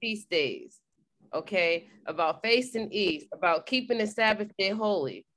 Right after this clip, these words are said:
It, Sabbath day starts Friday at, uh, dusk at six P M, and it ends Saturday at six P M. And so, um, God is just, Yahweh is just, he's, he's awesome.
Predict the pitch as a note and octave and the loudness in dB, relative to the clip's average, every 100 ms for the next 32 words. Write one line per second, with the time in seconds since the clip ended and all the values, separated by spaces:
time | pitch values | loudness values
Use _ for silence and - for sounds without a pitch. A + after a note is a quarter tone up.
0 | _ _ _ _ F#3 F#3+ - - - A3 | _ _ _ _ 2 2 0 -16 -8 0
1 | G#3+ G#3 G#3 G#3 G3+ - G3+ F#3 - G3+ | 2 2 -2 0 0 2 2 2 0 2
2 | G3+ G3+ G#3+ G#3+ F#3+ F3+ E3+ D3 D3+ C#3+ | 6 6 4 2 2 2 2 -2 -2 -2
3 | - G3 G3+ G3 E3 D#3+ - G#3+ - A#3 | 0 2 0 -2 -4 -2 -2 -4 -4 0
4 | G#3 G3 F#3+ - _ - F3+ F3 - A3+ | 4 4 2 -4 _ -2 2 2 2 4
5 | G3+ G3+ - G#3 G#3 F3+ D#3+ C3+ C#3+ D3+ | 4 2 2 2 2 2 0 0 -2 -4
6 | - D3+ - - D3 A2+ - - - _ | -6 -10 -12 -6 -4 -4 -6 -16 -20 _
7 | _ _ _ _ - E3 E3+ E3 G#3+ F#3+ | _ _ _ _ -4 0 0 -2 0 4
8 | F3+ F3 E3 E3 D#3 C#3+ C#3+ C#3 _ _ | 4 2 0 0 0 -4 -10 -18 _ _
9 | _ _ _ _ _ _ _ _ _ - | _ _ _ _ _ _ _ _ _ -20
10 | _ _ - A#3+ C#4 A#3+ G#3+ F#3+ G3 F3+ | _ _ -2 2 2 2 0 0 -2 0
11 | G3+ A#3+ A3 G3 F#3 - F3+ E3+ - F3+ | 2 2 4 2 2 0 -4 -4 -2 2
12 | E3+ E3+ G#3+ A3 G#3+ G#3 A#3 - - F#3+ | 2 0 -4 -6 -4 -2 -2 -4 -2 2
13 | F#3+ G3 C#3+ A2 | 2 0 -6 -6